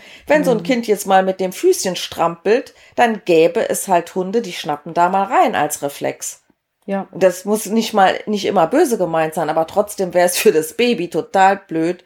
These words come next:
Speaker 1: wenn der Hund da reinschnappt. Ja, also da
Speaker 2: Ja.
Speaker 1: darf man seinen Hund dann eben auch gut genug kennen. Und ich übe tatsächlich bei manchen Hunden, je nachdem, wie die drauf sind, vorher mit einer Art Babypuppe oder mit einem Stofftier.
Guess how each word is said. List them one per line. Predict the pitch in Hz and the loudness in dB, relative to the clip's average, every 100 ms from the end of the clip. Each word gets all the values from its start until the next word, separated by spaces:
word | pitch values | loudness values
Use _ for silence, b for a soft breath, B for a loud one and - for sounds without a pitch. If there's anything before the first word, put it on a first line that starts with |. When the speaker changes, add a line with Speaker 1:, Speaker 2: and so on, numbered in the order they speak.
| B B | B B
Speaker 1:
wenn | - 165 | -2 2
der | 160 | 2
Hund | 254 311 | 2 0
da | 156 | -2
reinschnappt. | 131 127 - 127 92 _ b b b b b | -2 -4 -8 -10 -12 _ b b b b b
Ja, | 175 | 2
also | 214 185 | 2 2
da | 196 185 185 | 4 6 6
Speaker 2:
Ja. | |
Speaker 1:
darf | 180 190 202 202 | 6 4 4 2
man | 190 | 2
seinen | 180 180 175 175 | 4 4 2 0
Hund | 247 269 | -2 2
dann | 190 147 | 0 0
eben | 113 160 165 | -2 -4 -2
auch | - 147 160 - _ _ _ _ _ - | 2 2 2 -12 _ _ _ _ _ -12
gut | 180 233 233 | 0 0 0
genug | - 196 185 175 - - | -2 0 -2 -4 -14 -10
kennen. | - 165 165 185 247 - _ _ b b b - | 0 2 2 0 -2 -8 _ _ b b b 0
Und | 269 302 | 0 0
ich | 214 - 220 | -8 -10 -8
übe | 240 262 294 | -8 -6 -8
tatsächlich | 214 185 - 208 233 233 233 _ - | -4 -6 -4 -6 -6 -12 -14 _ -2
bei | 175 175 | 0 2
manchen | 170 185 262 - 277 | 0 -4 -4 -8 -8
Hunden, | 220 226 254 247 | -6 -6 -8 -10
je | 196 208 | -6 -4
nachdem, | 190 190 - 196 202 | -4 -6 -6 -6 -6
wie | 196 | -8
die | 170 | -10
drauf | 160 - 160 202 - | -14 -8 -4 -4 -6
sind, | - 269 311 b b b | -4 -4 -4 b b b
vorher | - - 220 233 240 226 | -14 0 4 4 2 0
mit | 208 - | -2 -2
einer | 175 185 180 | 0 0 0
Art | 170 165 - | -2 -2 -2
Babypuppe | 208 240 233 - 175 175 190 | -2 -2 -8 -8 -10 -6 -4
oder | 175 165 | -2 -2
mit | 165 - | -4 -6
einem | 160 156 | -6 -6
Stofftier. | 156 - 247 - - 165 160 208 | -10 -6 -6 -6 -10 -4 -4 -4